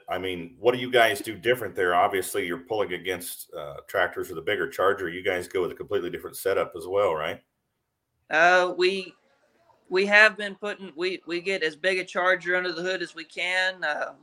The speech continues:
Speaker 2: we're, uh, we're, we're gonna try coolers this year and, and see if we can, see if we can, uh, hang with 'em a, it, it's getting back to the point where we really can't, uh, can't close that gap. So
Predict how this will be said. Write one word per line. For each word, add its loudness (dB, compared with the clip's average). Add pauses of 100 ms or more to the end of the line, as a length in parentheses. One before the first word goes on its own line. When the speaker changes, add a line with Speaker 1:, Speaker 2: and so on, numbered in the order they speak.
(680)
Speaker 2:
we're, 4
uh, 2 (240)
we're, 2
we're -6
gonna 0
try 4
coolers -2
this -8
year 0
and, -12 (140)
and -16
see 0
if -6
we -2
can, -8 (320)
see 2
if 0
we 0
can, -4
uh, 0 (400)
hang 6
with 2
'em -4
a, -4 (300)
it, -6 (340)
it's 0
getting 6
back 6
to -8
the -10
point -4
where -2
we -4
really 0
can't, -8 (200)
uh, -4 (340)
can't -4 (380)
close 2
that 6
gap. 2
So -10